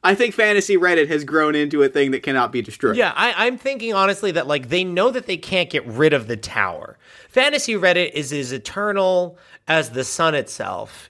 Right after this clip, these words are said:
Speaker 2: You know, like, for as long as the sun is shining, Fantasy Reddit will stand. So for now, I think it's more about, like, hit and run tactics than, like,
Speaker 1: And they can at least, they can at least burn down Craig Coin. <laughs>
Speaker 2: Exactly. They know you can remove Craig Coin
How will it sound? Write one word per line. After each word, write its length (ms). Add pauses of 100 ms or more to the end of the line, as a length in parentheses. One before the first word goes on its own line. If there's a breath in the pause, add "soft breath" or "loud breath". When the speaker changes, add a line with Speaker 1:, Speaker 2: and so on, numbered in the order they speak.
Speaker 2:
You 120
know, 360
like, 200
for 220
as 140
long 260
as 80
the 80
sun 240
is 100
shining, 440
Fantasy 400
Reddit 260
will 100
stand. 600 (400)
So 240
for 180
now, 340
I 120
think 220
it's 160
more 240
about, 280
like, 200
hit 220
and 140
run 300
tactics 760
than, 200
like, 220
Speaker 1:
And 100
they 80
can 140
at 120
least, 440
they 100
can 120
at 120
least 320
burn 260
down 280
Craig 260
Coin. 380
<laughs> 40
Speaker 2:
Exactly. 800
They 120
know 100
you 100
can 120
remove 340
Craig 240
Coin 340